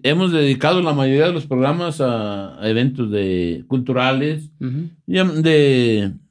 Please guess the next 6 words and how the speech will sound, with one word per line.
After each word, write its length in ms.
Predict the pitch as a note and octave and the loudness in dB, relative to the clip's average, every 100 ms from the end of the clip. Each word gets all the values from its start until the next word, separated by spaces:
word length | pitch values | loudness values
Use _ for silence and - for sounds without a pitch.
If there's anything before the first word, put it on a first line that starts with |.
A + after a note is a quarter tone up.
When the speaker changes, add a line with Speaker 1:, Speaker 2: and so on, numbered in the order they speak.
| _ _ _ _ _ _ _ _ _ _ _ _ _ _ _ _ _ | _ _ _ _ _ _ _ _ _ _ _ _ _ _ _ _ _
Speaker 1:
de 800 | _ C#3 C#3+ C#3+ D3+ D3 D3 C#3 | _ -4 0 2 4 4 4 2
historia, 1120 | C3+ B2+ - D#3 D#3+ D3 D3 D3+ D3 D3 D3+ D3 | 0 -2 0 2 4 4 4 4 4 2 2 2
de 460 | C3+ G2+ A#2 B2 B2 | 0 -4 -6 0 2
música. 1080 | A#2+ C3+ C#3 C#3 B2 C3 C3+ C3 C#3 C#3+ - - _ _ _ _ _ _ _ - | 4 2 2 0 0 0 0 2 2 0 -2 -12 _ _ _ _ _ _ _ -2
Y 280 | E3+ E3+ F3 | 0 2 4
ahora, 560 | F#3+ F#3+ F3 C#3 B2+ | 4 2 2 2 2